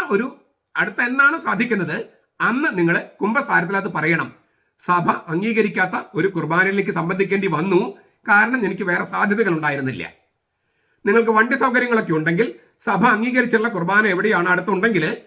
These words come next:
അവിടെ പോയി കാണുക, അല്ലെ പങ്കെടുക്കുക. ഇനി അങ്ങനെ നിവൃത്തിയില്ലെങ്കിൽ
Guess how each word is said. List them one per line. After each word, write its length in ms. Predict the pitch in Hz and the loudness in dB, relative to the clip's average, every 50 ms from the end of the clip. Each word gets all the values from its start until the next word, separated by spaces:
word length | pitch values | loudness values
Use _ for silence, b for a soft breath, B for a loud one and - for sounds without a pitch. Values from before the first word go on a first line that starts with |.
| b b b | b b b
അവിടെ 220 | 160 175 233 262 247 | 0 2 2 2 0
പോയി 200 | - 196 190 170 | 0 -2 -2 0
കാണുക, 420 | 165 147 131 139 135 104 - - _ _ _ _ _ _ _ _ _ _ _ _ _ _ _ _ _ - | 0 0 0 0 -4 -6 -8 -12 _ _ _ _ _ _ _ _ _ _ _ _ _ _ _ _ _ -2
അല്ലെ 140 | 208 220 | -2 0
പങ്കെടുക്കുക. 560 | - 214 226 220 196 160 131 131 127 - - _ _ _ _ _ _ _ _ _ _ _ _ _ _ _ _ | 0 2 2 2 2 2 -2 -4 -10 -12 -16 _ _ _ _ _ _ _ _ _ _ _ _ _ _ _ _
ഇനി 60 | 214 | 0
അങ്ങനെ 200 | 208 233 254 254 | 0 2 2 0
നിവൃത്തിയില്ലെങ്കിൽ 800 | 240 247 247 285 453 - 381 330 285 233 208 196 180 180 240 262 | 0 -2 -2 -2 -2 0 0 0 2 2 0 0 0 -2 -2 -4